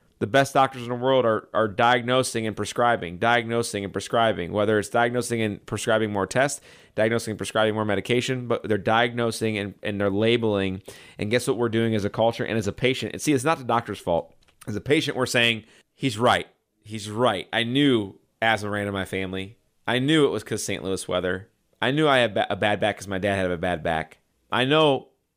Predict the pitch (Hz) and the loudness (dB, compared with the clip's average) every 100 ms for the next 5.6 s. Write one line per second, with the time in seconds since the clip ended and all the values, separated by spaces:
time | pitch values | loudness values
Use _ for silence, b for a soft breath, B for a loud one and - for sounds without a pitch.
0 | - 113 113 117 - 113 104 101 104 98 | -4 0 2 0 0 -4 -2 2 2 2
1 | 101 104 98 92 90 92 - - 90 90 | 0 0 0 0 0 -2 -2 0 2 4
2 | 92 87 - 98 104 - 98 95 90 90 | 0 -2 -4 -4 -4 -6 -4 -4 -4 -2
3 | 87 87 - 90 85 87 90 - 101 92 | -2 -2 0 0 2 0 -2 -4 -4 -2
4 | 87 85 82 85 82 - B B B - | -2 -2 0 0 0 -4 B B B -4
5 | 120 104 110 123 127 - | 0 2 2 2 -2 -12